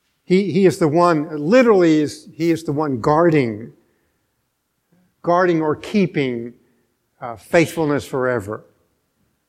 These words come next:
Uh, it means that we can rely on him. When, when the storm clouds, uh, come in our lives, as they certainly will, we can rely upon him.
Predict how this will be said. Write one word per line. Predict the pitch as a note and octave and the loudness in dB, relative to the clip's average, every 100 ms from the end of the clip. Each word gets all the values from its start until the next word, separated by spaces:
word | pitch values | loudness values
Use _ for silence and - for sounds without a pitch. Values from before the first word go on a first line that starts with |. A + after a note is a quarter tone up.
| _ _ _ _ _ _ _ _ _ _ _ _ _ _ _ _ _ _ _ _ _ _ _ F#3+ | _ _ _ _ _ _ _ _ _ _ _ _ _ _ _ _ _ _ _ _ _ _ _ _
Uh, | B2+ A2+ A#2 _ _ _ _ _ - | -18 -16 -20 _ _ _ _ _ -12
it | B2+ | -6
means | D#3+ C#3 | -4 -4
that | C3 | -4
we | C#3+ | -4
can | D3+ | -6
rely | C3+ C3+ C#3 B2 | -6 -8 -8 -10
on | A2+ F#2+ | -14 -18
him. | A2+ A#2 _ _ _ _ _ _ _ _ _ _ _ _ _ _ _ _ _ _ _ _ | -20 -20 _ _ _ _ _ _ _ _ _ _ _ _ _ _ _ _ _ _ _ _
When, | C#3+ C#3 F3+ | -12 -10 -8
when | C#3+ | -6
the | C#3 | -6
storm | - F#3 F3 E3 | -2 0 2 0
clouds, | - E3+ D#3+ D#3 B2+ - D3+ | 0 0 0 -2 -6 -10 -8
uh, | |
come | C3 - F3 D#3 | -8 -6 -4 -4
in | |
our | D3 C#3+ | -6 -4
lives, | D3 F#3 A3 D3+ | -4 -4 -8 -12
as | C3+ | -8
they | D3 | -8
certainly | - D#3+ D3+ D3 | -6 -10 -10 -12
will, | C#3 E3+ F3 | -8 -8 -6
we | C#3+ | -8
can | D3 | -8
rely | C3+ C#3 C3+ | -8 -8 -8
upon | C3 - C3 | -10 -12 -14
him. | A#2 A#2 G2+ | -12 -14 -16